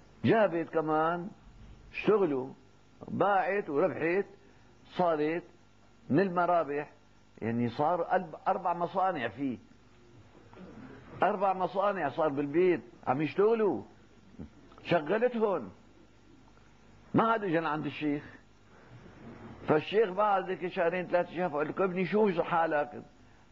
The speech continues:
قال له: "سيدي، الله فوض لفوق." "خير؟"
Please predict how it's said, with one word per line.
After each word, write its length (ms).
قال 340
له: 140
"سيدي، 720
الله 280
فوض 360
لفوق." 600
"خير؟" 480